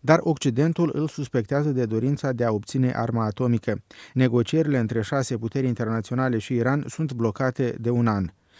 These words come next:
Sancțiunile europene au fost criticate de Rusia, care a avertizat că ele vor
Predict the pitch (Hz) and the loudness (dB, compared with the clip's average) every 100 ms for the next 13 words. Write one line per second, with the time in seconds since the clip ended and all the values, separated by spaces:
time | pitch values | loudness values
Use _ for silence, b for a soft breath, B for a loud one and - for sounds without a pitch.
0 | B B - 147 127 175 165 131 117 120 | B B 2 4 4 2 2 2 4 2
1 | 170 175 135 160 151 - 123 117 143 131 | 2 0 0 -2 -6 -6 -6 -2 -2 -2
2 | 120 127 123 120 - 113 101 - 127 120 | -2 0 0 -2 0 -2 -4 -4 0 2
3 | 113 107 113 131 147 - 123 143 123 120 | 2 0 0 -2 -2 0 2 2 2 2
4 | 147 | 0